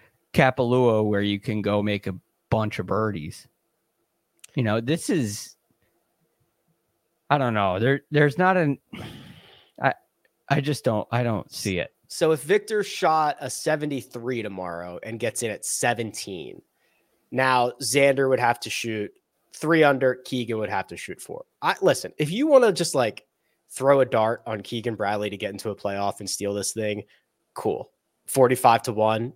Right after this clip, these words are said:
Speaker 2: with eighteen holes to go. But I'm, I do, I would not bet anything here.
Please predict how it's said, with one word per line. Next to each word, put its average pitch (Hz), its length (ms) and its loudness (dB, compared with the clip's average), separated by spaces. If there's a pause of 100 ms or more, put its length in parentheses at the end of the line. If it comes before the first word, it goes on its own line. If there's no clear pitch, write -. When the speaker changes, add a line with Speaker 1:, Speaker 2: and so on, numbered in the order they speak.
Speaker 2:
with 127 200 -4
eighteen 120 340 -2
holes 107 260 0
to 117 80 -4
go. 107 500 0 (420)
But 117 360 4
I'm, 120 500 4 (180)
I 135 360 6 (400)
do, 131 160 -6
I 120 180 0
would 110 140 -4
not - 200 -12
bet - 120 -8
anything - 340 -14
here. - 180 -20